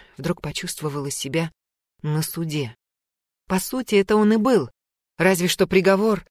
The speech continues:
зависит от неё самой и от воли к жизни поломанного подростка.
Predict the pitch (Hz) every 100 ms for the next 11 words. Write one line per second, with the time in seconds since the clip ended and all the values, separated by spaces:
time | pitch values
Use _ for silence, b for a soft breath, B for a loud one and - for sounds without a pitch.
0 | _ _ 135 170 160 160 - - 131 160
1 | 156 156 - 170 170 131 120 _ _ _
2 | _ 156 160 175 180 156 143 185 208 156
3 | 127 - _ _ _ _ _ 160 165 175
4 | 165 156 147 151 147 147 135 127 - -
5 | -